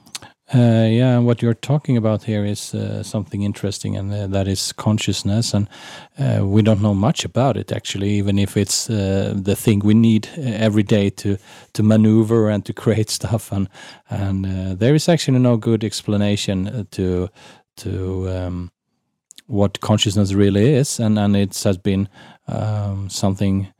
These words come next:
that thinkers and philosophers and, and, uh, futurists and, uh, um, physicists and, and cosmologists have been, um, talking about for very, very long. So,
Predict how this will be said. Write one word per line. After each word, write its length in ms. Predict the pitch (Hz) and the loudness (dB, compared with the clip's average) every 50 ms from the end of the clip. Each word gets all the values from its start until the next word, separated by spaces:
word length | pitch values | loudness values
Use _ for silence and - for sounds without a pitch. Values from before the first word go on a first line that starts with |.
| _ _ _ _ _ _ _ _ - | _ _ _ _ _ _ _ _ -12
that 300 | 139 113 104 101 95 _ _ _ _ _ - _ _ - | -6 -4 -2 -2 -2 _ _ _ _ _ -20 _ _ -6
thinkers 520 | - - 127 123 113 - 110 107 101 - - | 0 4 4 4 4 2 2 2 2 0 -2
and 100 | 104 - | -4 -2
philosophers 840 | - 104 113 110 104 - 117 104 92 - - 107 104 101 98 - - | 0 0 2 2 2 0 -2 -6 -6 -4 -2 -2 0 -2 -2 -4 -6
and, 160 | 104 98 101 | -6 -4 -4
and, 300 | 104 98 98 98 98 95 | -4 -4 -2 -2 -4 -4
uh, 320 | 95 95 92 92 92 95 - - - - - - _ - | -4 -4 -4 -4 -4 -6 -8 -12 -20 -20 -20 -20 _ -12
futurists 1120 | - - 120 123 123 - - 127 120 117 117 117 113 113 113 113 - - - - - - | -4 2 4 4 4 4 2 2 2 4 4 4 2 2 0 -2 -6 -10 -10 -10 -8 -6
and, 580 | 101 98 98 95 95 95 95 95 95 95 95 98 | -6 -6 -6 -6 -6 -8 -8 -8 -10 -10 -10 -10
uh, 400 | 95 92 92 92 92 92 95 98 - _ _ - - - _ _ - | -10 -8 -8 -8 -8 -8 -10 -12 -14 _ _ -20 -20 -20 _ _ -12
um, 720 | - - - - 113 - - - - - 104 107 107 98 _ _ | -10 -10 -8 -8 -8 -8 -8 -8 -8 -10 -10 -10 -12 -12 _ _
physicists 960 | - - - - 131 131 - - 123 - - 135 123 120 120 - - - - | -14 -4 2 4 4 4 4 0 -2 0 2 2 4 2 2 -2 -4 -6 -4
and, 180 | 113 107 104 104 | -2 -2 -2 -2
and 220 | 101 101 98 101 - | -4 -4 -6 -6 -2
cosmologists 960 | - 104 98 - 113 117 123 123 123 113 - 120 117 113 - - - - - | -2 -2 0 2 4 4 4 4 4 2 2 2 2 2 0 -2 -8 -10 -6
have 180 | - 107 98 | -6 -6 -4
been, 220 | 95 107 104 101 - _ _ _ _ _ _ _ - | -2 -4 -4 -4 -6 _ _ _ _ _ _ _ -16
um, 580 | 151 135 120 113 - 113 110 104 107 110 104 _ _ - | -12 -12 -10 -10 -10 -10 -10 -10 -12 -12 -14 _ _ -2
talking 320 | - 139 131 - 143 131 123 | 0 0 2 4 4 2 4
about 220 | 113 117 117 113 | 4 4 2 0
for 180 | - - 113 104 | -2 -6 -6 -2
very, 300 | 107 120 120 117 120 117 | 0 2 2 2 2 2
very 320 | 113 120 117 113 113 113 | 2 2 2 2 2 2
long. 320 | 117 127 131 113 104 104 | 0 0 0 0 -2 -2
So, 240 | 95 - 113 110 110 | -2 -2 -2 -2 -2